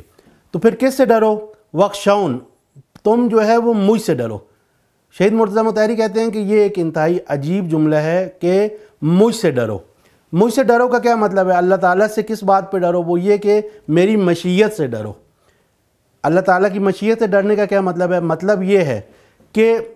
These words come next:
دیکھیے، اللہ تعالیٰ نے کچھ قوانین بنائے ہوئے ہیں اس دنیا کے لیے، اور یہ دنیا جو ہے اس قوان-، ان قوانین کے مطابق چلتی ہے، سبب و اسباب کے مطابق چلتی ہے، سبب و مسبب کے قانون کے مطابق چلتی ہے، لہٰذا ان قوانین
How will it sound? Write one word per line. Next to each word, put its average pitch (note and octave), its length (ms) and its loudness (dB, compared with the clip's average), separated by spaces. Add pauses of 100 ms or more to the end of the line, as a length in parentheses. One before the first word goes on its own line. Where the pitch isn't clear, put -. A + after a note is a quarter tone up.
(140)
دیکھیے، F#3 500 0
اللہ F#3 200 2
تعالیٰ G3+ 320 2
نے A3+ 160 0
کچھ A#3 260 -4
قوانین F3 500 2
بنائے C3+ 280 -2
ہوئے C3+ 220 -4
ہیں C3+ 80 -4
اس C3 120 -10
دنیا C#3 340 -2
کے D3+ 160 -4
لیے، C#3 300 -2 (320)
اور F3 120 2
یہ G#3 120 2
دنیا G3+ 400 2
جو G#3+ 180 0
ہے G#3+ 40 2
اس G#3+ 160 2
قوان-، F3 480 0
ان G3 120 0
قوانین F#3 440 0
کے G3 80 0
مطابق E3 480 0
چلتی B2+ 340 -8
ہے، C3+ 100 0 (400)
سبب G#3 340 0
و G#3 120 2
اسباب E3+ 440 0
کے G3 80 0
مطابق D#3 480 0
چلتی B2 400 -8
ہے، A2 100 -6 (400)
سبب F3+ 260 2
و G3+ 60 2
مسبب F3 500 0
کے F#3 100 0
قانون D#3+ 340 0
کے F3 100 -2
مطابق D3+ 440 -2
چلتی A#2 360 -6
ہے، G#2+ 60 -8 (540)
لہٰذا F#3+ 720 2 (340)
ان B3 260 2
قوانین G#3+ 760 0